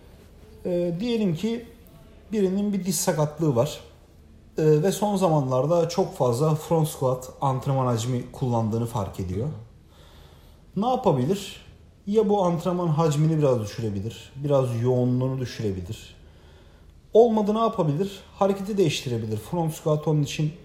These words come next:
zorunlu bir hareket değil diyelim. Belki bir back squat'ı tercih edebilir. Barı biraz daha aşağı koyar. Ki böylece biraz daha dizine az yük biner. Belki biraz derinliği kısar. Bu tür şeyler yapabilir.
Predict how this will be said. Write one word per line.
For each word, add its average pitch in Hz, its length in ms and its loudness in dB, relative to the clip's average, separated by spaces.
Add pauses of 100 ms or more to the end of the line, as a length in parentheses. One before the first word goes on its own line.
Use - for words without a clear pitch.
(100)
zorunlu 151 400 2
bir 151 60 2
hareket 143 480 -2
değil 143 260 0
diyelim. 110 340 -4 (680)
Belki 202 340 2
bir 175 120 0
back 175 180 0
squat'ı 165 420 -2
tercih 127 320 2
edebilir. 104 600 -6 (220)
Barı 156 260 4
biraz 147 280 4
daha 147 220 2
aşağı 143 360 2
koyar. 113 460 -2 (800)
Ki 165 180 -4
böylece 147 400 4
biraz 135 260 4
daha 135 180 4
dizine 127 220 -2
az 127 320 2
yük 120 200 -10
biner. 101 400 -4
Belki 143 360 2
biraz 127 320 0
derinliği 120 460 0
kısar. - 460 -8 (720)
Bu 151 80 -4
tür 151 100 -6
şeyler 123 340 0
yapabilir. 101 540 -4